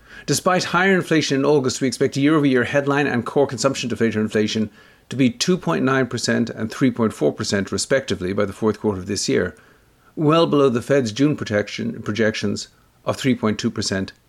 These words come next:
and three point nine percent. By the fourth quarter of twenty twenty-four,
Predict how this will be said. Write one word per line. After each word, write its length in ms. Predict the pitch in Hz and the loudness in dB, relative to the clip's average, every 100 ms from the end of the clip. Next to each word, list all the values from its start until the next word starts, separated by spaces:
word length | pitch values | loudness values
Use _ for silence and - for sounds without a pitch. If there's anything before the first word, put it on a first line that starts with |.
| _ - | _ -6
and 160 | 123 | -2
three 140 | 123 110 | 0 -2
point 200 | 98 113 | -2 -2
nine 220 | 117 123 | -2 -2
percent. 380 | 101 101 - - _ _ _ _ _ _ _ _ - | -6 -10 -10 -18 _ _ _ _ _ _ _ _ 0
By 140 | 131 | 2
the 80 | 123 | 2
fourth 260 | 165 165 | 2 0
quarter 160 | - 143 | 2 2
of 60 | 113 | 2
twenty 160 | 143 | 0
twenty-four, 680 | 120 131 117 - 143 113 | 0 0 -2 0 2 2